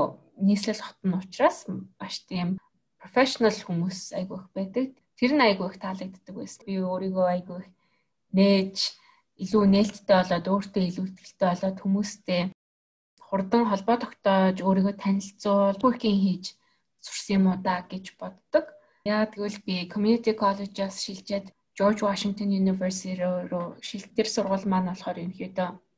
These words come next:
political science чиглэлээр ерөнхийдөө айгүй сайн сургууль байдаг. Мэдээж нөгөө цагаан ордонтой маш ойрхон,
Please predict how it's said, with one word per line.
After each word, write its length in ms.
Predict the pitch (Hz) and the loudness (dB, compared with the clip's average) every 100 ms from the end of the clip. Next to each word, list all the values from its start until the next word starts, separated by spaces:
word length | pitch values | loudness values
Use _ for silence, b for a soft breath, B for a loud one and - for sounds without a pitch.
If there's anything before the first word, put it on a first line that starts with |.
| _ _ _ _ _ _ | _ _ _ _ _ _
political 540 | 208 208 214 - 208 202 | -6 -6 -6 -6 -6 -6
science 720 | - 190 190 196 190 - - _ _ | -4 0 2 0 -2 -12 -16 _ _
чиглэлээр 720 | - 175 175 - 190 190 190 - _ _ _ _ | -10 -8 -8 -8 0 0 0 -6 _ _ _ _
ерөнхийдөө 420 | 190 185 202 185 175 | -6 -6 -6 -4 -4
айгүй 220 | 180 196 | -4 -8
сайн 180 | - 190 | -2 -2
сургууль 400 | 190 185 180 - | 0 -2 -4 -6
байдаг. 380 | 180 - 208 - _ _ _ _ 190 | -8 -8 -10 -14 _ _ _ _ 2
Мэдээж 400 | 190 202 196 185 | 4 4 2 0
нөгөө 240 | 175 - | -2 -4
цагаан 320 | - 190 185 | -2 2 2
ордонтой 400 | 180 - 180 175 | 2 -4 -4 0
маш 240 | 190 190 - | 0 0 0
ойрхон, 640 | 202 196 - 180 175 185 | 0 -2 -4 -4 -2 -2